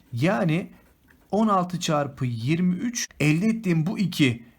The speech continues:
e, pozitif çarpan aralarında asal olacaktır arkadaşlar. Bunların toplamlarını bulacak olursam on altı artı yirmi üçten de aralarında asal iki pozitif çarpanın toplamı en büyük arkadaşlar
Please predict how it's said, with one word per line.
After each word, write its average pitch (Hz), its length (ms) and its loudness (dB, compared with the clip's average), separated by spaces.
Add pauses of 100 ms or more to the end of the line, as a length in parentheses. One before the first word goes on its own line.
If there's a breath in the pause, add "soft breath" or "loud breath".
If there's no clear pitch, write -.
e, 123 240 -2
pozitif 180 440 0
çarpan 160 380 0
aralarında 175 560 0
asal 190 280 -2
olacaktır 139 500 -2
arkadaşlar. 139 680 -2 (420)
Bunların 202 340 2
toplamlarını 180 680 2
bulacak 139 320 -2
olursam 135 440 -4
on 185 140 -2
altı 156 320 0
artı 135 240 -4
yirmi 139 300 -2
üçten 147 380 -4
de - 80 -8
aralarında 156 500 -2
asal 175 360 -2
iki 180 220 -4
pozitif 135 400 -4
çarpanın 135 500 -4
toplamı 175 580 0 (440 loud breath)
en 208 260 2
büyük 151 200 0
arkadaşlar 135 640 -2